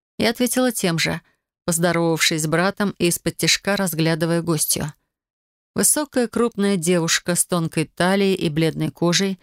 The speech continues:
которую прекрасно оттеняло тёмно-рубиновое платье. Колье из красного турмалина выгодно подчёркивало декольте, притягивая к нему взгляд.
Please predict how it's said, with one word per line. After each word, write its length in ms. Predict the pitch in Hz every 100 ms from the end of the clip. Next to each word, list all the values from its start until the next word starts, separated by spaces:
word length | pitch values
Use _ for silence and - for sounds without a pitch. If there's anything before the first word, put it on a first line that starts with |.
| _ _ _ -
которую 380 | 185 - 202
прекрасно 640 | 180 180 - 214 220 - 190
оттеняло 560 | 180 - 175 190 185
тёмно-рубиновое 880 | 170 - 208 196 185 175 185 180 175
платье. 500 | 180 165 - - 160 - _ _ _ _ _ -
Колье 420 | 208 190 190 180
из 200 | - -
красного 480 | 180 170 - 165 151
турмалина 680 | 160 156 156 180 180 165 - _ _ -
выгодно 440 | 180 214 196 190
подчёркивало 640 | 170 160 196 185 - 180 175
декольте, 560 | 170 165 143 - 185
притягивая 600 | 196 165 - 175 160 165
к 120 | 170 -
нему 200 | 175 175
взгляд. 480 | 170 170 147 -